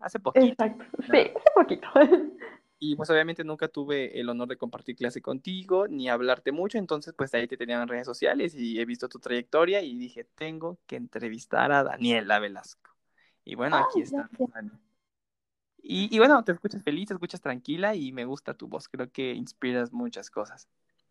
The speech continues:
Speaker 2: Oh, gracias.
Speaker 1: A ti. Y bueno, la siguiente pregunta, Dani, encaminada a tu carrera como deportista internacional, nacional, exitosa y triunfadora.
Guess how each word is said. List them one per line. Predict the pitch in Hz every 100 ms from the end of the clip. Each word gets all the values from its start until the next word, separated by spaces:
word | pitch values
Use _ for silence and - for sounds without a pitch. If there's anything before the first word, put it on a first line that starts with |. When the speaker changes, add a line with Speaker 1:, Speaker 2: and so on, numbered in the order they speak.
| _ _ _ _ _ -
Speaker 2:
Oh, | 247 233 220 214
gracias. | 226 226 214 208 - - _ - - _ _ _ _ _
Speaker 1:
A | 123 123
ti. | 147
Y | 160
bueno, | 196 240
la |
siguiente | 208 202 240 254
pregunta, | 226 214 214 214
Dani, | 214 214
encaminada | 208 165 160 170 185
a |
tu | -
carrera | - 131 - 165 -
como | 143 131
deportista | 127 131 - - 156 151 156
internacional, | 147 135 131 127 135 127 143
nacional, | 143 135 131 127 139 135
exitosa | 135 127 - 135 135
y | 143
triunfadora. | - 120 123 120 135 151